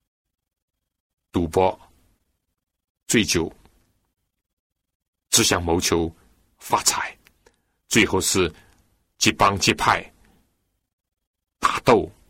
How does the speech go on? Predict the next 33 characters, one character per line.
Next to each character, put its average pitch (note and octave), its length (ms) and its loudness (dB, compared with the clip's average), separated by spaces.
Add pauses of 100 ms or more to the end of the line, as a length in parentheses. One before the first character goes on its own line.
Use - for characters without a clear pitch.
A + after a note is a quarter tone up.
犯 - 360 -6
罪。 - 220 -2 (1600)
因 A#2+ 100 2
为 A2+ 120 6
在 A2 160 4
那 G2+ 100 2
些 G#2 120 2
所 - 320 4
谓 G#3 200 0
的 G2+ 160 -2
自 - 280 0
由 F2 120 -2
的 E2+ 100 0
国 F#2 160 0
家 G#2 180 -2
里 D#2 180 -10
面， D#2 280 -8 (1300)
也 G#3 180 4
有 A#2+ 160 2
着 C3+ 140 2
各 A#3 240 2
种 G2 180 -2
犯 D#3+ 320 -4
罪 A2 160 0
的 F2+ 80 -2
机 D#3+ 320 -2
会 C#3 200 -2
和 F#2 80 -6
可 - 220 -2
能。 D2+ 220 -8 (2000)
请 F2 200 -2
记 F2 180 -2
住， D#2+ 220 -6